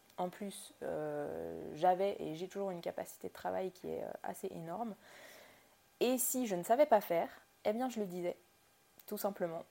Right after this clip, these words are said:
<laughs> tout simplement, sans filtre. Euh, ou si j'étais pas à l'aise sur quelque chose, je l'exprimais aussi. Euh, bah voilà, ça c'est pas quelque chose sur lequel je suis à l'aise. Et en fait, euh, on se rend vite compte que quand on, quand on a,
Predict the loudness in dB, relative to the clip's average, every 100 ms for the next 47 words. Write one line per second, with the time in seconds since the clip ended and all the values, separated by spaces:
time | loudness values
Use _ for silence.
0 | _ -8 -8 -12 -16 -16 -8 -6 -4 -2
1 | -2 -2 -2 -4 -4 -6 -6 -10 -18 -20
2 | -20 -10 0 2 2 0 0 -2 -2 0
3 | 0 0 2 4 4 2 0 -4 -2 -2
4 | -2 -4 -2 0 0 -4 -4 -4 -2 0
5 | 2 0 -4 -6 -4 -4 -6 -8 -6 -6
6 | -6 -6 -6 -8 -8 -8 -6 -6 -6 -8
7 | -10 -10 -6 -2 -2 -2 -4 -8 -10 -12
8 | -10 -10 -6 -6 -6 -6 -4 -2 -4 -6
9 | -18 -20 -20 -2 2 4 4 2 0 -14
10 | _ _ 0 4 4 4 2 -2 -4 0
11 | 2 2 -4 -8 -6 -4 -4 -6 -6 -2
12 | 0 0 -2 -2 0 -2 -4 -6 -10 -12
13 | -8 -8 -4 -4 -2 -2 -4 -6 -8